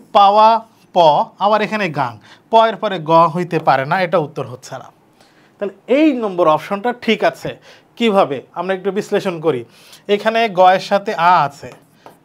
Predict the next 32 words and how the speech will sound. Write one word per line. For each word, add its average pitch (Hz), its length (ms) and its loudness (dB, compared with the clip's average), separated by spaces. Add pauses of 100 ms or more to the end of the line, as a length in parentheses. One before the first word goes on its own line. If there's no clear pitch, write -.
(260)
গ - 20 0 (500)
প্লাস 165 340 2 (380)
আ। - 20 -12 (680)
এখানে 226 240 -2 (120)
গ - 20 4 (120)
এর 190 140 -4
সাথে 202 160 -4 (140)
আ - 20 6 (120)
আছে, - 180 -12 (200)
গ 165 40 -2 (840)
প্লাস 165 260 2 (240)
আ, - 20 6 (320)
এরপরে 214 480 2 (120)
গিয়ে 233 180 -2 (140)
চন্দ্রবিন্দু। 127 540 -6 (540)
এখানে 247 240 0 (120)
গ 196 40 4 (100)
এর 190 120 -2
সাথে 202 180 0 (100)
আ - 20 2 (100)
আছে, - 180 -12 (180)
গ - 20 0 (840)
প্লাস 170 260 4 (280)
আ, - 20 0 (1000)
এরপরে 254 320 2 (100)
এই 208 100 -2
যে 220 120 0
যুক্ত 196 180 -8 (100)
বর্ণটা 185 340 0 (100)
আছে, 226 200 -6 (480)
এই 202 120 -2
যুক্ত 196 180 -6